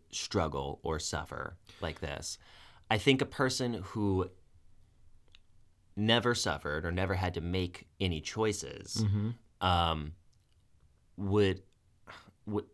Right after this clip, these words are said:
Speaker 1: you're not a human. You're, I don't even know if you're a dog at that point. I think even a
Speaker 2: <laughs>
Speaker 1: dog makes some simplistic choices in their life.
Speaker 2: Right.
Speaker 1: Um, I,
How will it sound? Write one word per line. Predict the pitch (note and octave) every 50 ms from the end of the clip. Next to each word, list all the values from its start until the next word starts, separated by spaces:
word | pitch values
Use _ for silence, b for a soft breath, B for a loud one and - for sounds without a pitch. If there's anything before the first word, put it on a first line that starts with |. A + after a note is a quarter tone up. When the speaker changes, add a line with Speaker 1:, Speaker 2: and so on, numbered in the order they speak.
| - - - - - _ _ _ _ - _ - - -
Speaker 1:
you're | - G#2+ A#2 A2+
not | A2 G#2 F#2+
a |
human. | F#2+ - - C3 B2 F2 D2 - - - _ -
You're, | - F#2 F#2 - - _ _ _ - _ _ B B B B B
I | -
don't | D3+ G3
even | F3+ C#3+ B2+
know | A#2+ A#2
if | A2+ G2+
you're | A2+ G#2+ G2
a | F2+
dog | E2 F2 F2 G#2 G#2+ F2 - - - - - - - -
at | F#2 F#2 F2+ -
that | E2+ D2+ D#2 -
point. | - D#2 C#2
I | E2
think | - C3 E2 A#2+
even | B2 B2+ G#2+ F#2+ -
a | F#3+
Speaker 2:
<laughs> | C3
Speaker 1:
dog | G#2 G2+ A2+ B2+ A2 F#2+ F2+ F#2 F#2
makes | F#2+ F2+ E2 -
some | - - G#2+ F#2+ F#2
simplistic | - - F#2+ F2 - - - - - - F2 F2 -
choices | - - F#2 G2 A2 - - E2+ D#2 -
in | D2 C#2+
their | C#2 C#2 C#2 C#2+
life. | D2 C#2 - - A#1+ - - - -
Speaker 2:
Right. | - A2 G#2 F#2+ F2 E2+ G#2+ B2 A2+ - - - -
Speaker 1:
Um, | F#2+ F#2 F#2 F2 E2+ E2 D2+ D#2 D2+ - - - - - - b b b b b b b b b - - -
I, | G#2 A#2+ A#2+ -